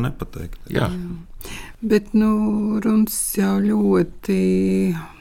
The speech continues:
Speaker 3: tā, viņš bija kritisks, protams, viņam bija ļoti analītisks prāts, un arī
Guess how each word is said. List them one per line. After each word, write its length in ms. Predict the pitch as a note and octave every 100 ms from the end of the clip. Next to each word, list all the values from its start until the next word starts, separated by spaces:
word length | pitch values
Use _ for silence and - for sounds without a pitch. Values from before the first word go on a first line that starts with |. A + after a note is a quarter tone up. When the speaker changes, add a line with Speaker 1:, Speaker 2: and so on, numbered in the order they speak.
| - -
Speaker 3:
tā, 140 | F3
viņš 200 | F3+ F#3+ -
bija 200 | C#4 C4+
kritisks, 600 | F3+ G3 - E3 - - -
protams, 560 | F3+ F3 F3 F3+ F#3 -
viņam 300 | G3+ G3 F#3+
bija 220 | G3 G3+
ļoti 220 | F#3+ F3+ G#3
analītisks 720 | G#3 F#3+ F#3 F3+ F3 - - -
prāts, 480 | G3+ G3+ G#3+ - -
un 160 | F3+
arī 220 | F#3 F3+